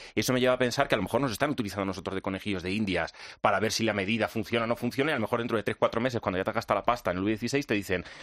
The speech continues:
"Ah, no, es que no nos hemos dado cuenta de que no supone ninguna mejora, sigue habiendo un número parecido de accidentes, volvamos al triángulo", ¿no? Como aquella famosa medida, creo que fue por dos mil once, del,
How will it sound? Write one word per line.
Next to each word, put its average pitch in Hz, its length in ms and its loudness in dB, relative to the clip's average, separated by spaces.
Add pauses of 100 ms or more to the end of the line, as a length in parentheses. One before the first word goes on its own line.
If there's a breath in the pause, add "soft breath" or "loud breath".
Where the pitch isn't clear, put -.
"Ah, 147 120 6
no, 165 120 6
es 156 40 2
que 143 60 2
no 151 60 6
nos 151 80 0
hemos 151 100 6
dado 147 100 6
cuenta 147 220 4
de 143 80 4
que 139 80 4
no 135 60 0
supone 127 300 2
ninguna 123 220 2
mejora, 117 380 2
sigue 117 180 2
habiendo 120 220 2
un 120 60 2
número 120 200 4
parecido 107 220 2
de 110 60 4
accidentes, 104 420 2
volvamos 117 480 2
al 113 240 4 (340 loud breath)
triángulo", 104 460 6
¿no? 135 160 -2
Como 107 140 4
aquella 120 220 4
famosa 120 300 2
medida, 120 380 4 (260 loud breath)
creo 107 160 2
que 107 100 4
fue 107 160 2
por 110 120 2
dos 104 100 0
mil 107 160 4
once, 107 220 0
del, 95 360 2